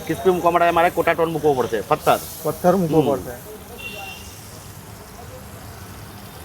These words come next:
Speaker 2: ઓકે, એટલે ક્રિસ્પી
Speaker 1: ફર્સ્ટ
Speaker 2: થઈ
Speaker 1: ક્લાસ ક્રિસ્પી થઈ જશે.
Speaker 2: ઓકે, એકદમ કડક,
Speaker 1: એકદમ
Speaker 2: લાકડા
Speaker 1: કડક,
Speaker 2: જેવી.
Speaker 1: કેંચા.
Speaker 2: આ આઈટમ તમારે ત્યાં જ મળે છે, બીજે ક્યાં નહીં મળતી?
Speaker 1: ના, બીજે કઈ જગ્યા પર નહીં મળે.
Speaker 2: ઓકે. શું રહેશે
Speaker 1: બીજું
Speaker 2: એની પ્રાઇસિંગ શું રહેશે?
Speaker 1: અહીં ભાઈ છે થર્ટી રૂપીસ.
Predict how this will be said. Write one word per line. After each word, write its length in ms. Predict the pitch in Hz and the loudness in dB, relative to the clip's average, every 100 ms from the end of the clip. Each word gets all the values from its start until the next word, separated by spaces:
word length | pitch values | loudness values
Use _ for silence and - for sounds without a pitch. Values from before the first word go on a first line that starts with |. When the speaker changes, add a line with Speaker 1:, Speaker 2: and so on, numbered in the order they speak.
| - 135 | -12 -10
Speaker 2:
ઓકે, 160 | 131 | -2
એટલે 160 | 139 139 | 0 0
ક્રિસ્પી 380 | - 143 135 156 | -2 -2 2 6
Speaker 1:
ફર્સ્ટ 140 | 165 | 6
Speaker 2:
થઈ 60 | 147 | 6
Speaker 1:
ક્લાસ 180 | 160 156 | 4 4
ક્રિસ્પી 300 | 156 - 156 | -2 -2 2
થઈ 200 | 143 123 | 4 2
જશે. 420 | 101 90 - 147 | 0 -6 -6 0
Speaker 2:
ઓકે, 500 | 147 139 147 151 131 | 2 2 0 2 0
એકદમ 500 | 120 117 143 175 180 | -4 -4 2 4 4
કડક, 180 | 175 180 | 6 6
Speaker 1:
એકદમ 400 | - - - 156 | 6 0 2 6
Speaker 2:
લાકડા 220 | 165 175 | 6 8
Speaker 1:
કડક, 140 | 190 | 6
Speaker 2:
જેવી. 120 | 170 | 6
Speaker 1:
કેંચા. 380 | 156 175 156 117 139 | 4 4 6 6 6
Speaker 2:
આ 60 | |
આઈટમ 280 | 156 160 180 | 4 6 4
તમારે 240 | 175 180 170 | 6 6 6
ત્યાં 140 | 185 | 4
જ 40 | |
મળે 180 | 190 190 | 4 6
છે, 60 | 190 | 4
બીજે 220 | 170 180 | 4 2
ક્યાં 180 | 170 180 | 4 4
નહીં 120 | 185 | 4
મળતી? 300 | 180 151 139 - - | 2 0 -4 -8 0
Speaker 1:
ના, 220 | 143 139 | 4 4
બીજે 200 | 113 147 | 2 0
કઈ 240 | 160 165 160 | 4 6 6
જગ્યા 140 | 151 | 6
પર 100 | 135 | 4
નહીં 100 | 131 | 2
મળે. 160 | 110 98 90 - | 0 -2 -6 -4
Speaker 2:
ઓકે. 560 | 143 143 - 143 131 120 | -2 -2 -2 -2 -2 4
શું 120 | 196 | 8
રહેશે 100 | 202 | 8
Speaker 1:
બીજું 140 | - 185 | 6 2
Speaker 2:
એની 100 | 190 | 2
પ્રાઇસિંગ 460 | 180 165 156 185 | 4 6 4 2
શું 100 | 190 | 2
રહેશે? 260 | 185 165 190 | 2 2 0
Speaker 1:
અહીં 240 | 131 160 | 2 4
ભાઈ 200 | 143 156 | 4 4
છે 160 | 160 170 | 2 -2
થર્ટી 320 | 160 151 156 | 0 0 0
રૂપીસ. 200 | 120 107 | -2 -8